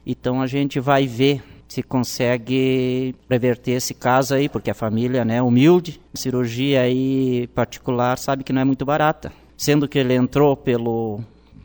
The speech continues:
sus, não tem como pagar particular. Mas o importante é que ele tá aí, né? Bens materiais se recuperam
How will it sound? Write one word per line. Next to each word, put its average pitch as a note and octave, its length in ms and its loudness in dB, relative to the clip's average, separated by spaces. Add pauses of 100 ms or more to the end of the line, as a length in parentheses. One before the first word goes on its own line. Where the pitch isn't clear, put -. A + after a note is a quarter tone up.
(120)
sus, - 580 0 (300)
não B2+ 120 -4
tem B2 200 -6
como C3 240 -4
pagar C#3+ 280 -4
particular. D3 640 -2 (300)
Mas C#3 380 0
o D3 80 4
importante C#3+ 580 0
é - 20 -20
que - 60 -8
ele A2 80 -4
tá C#3 180 -2
aí, D#3+ 240 -2 (300)
né? B2+ 300 -10 (180)
Bens B2+ 240 2
materiais A#2+ 540 0
se - 160 -8
recuperam C#3+ 680 -2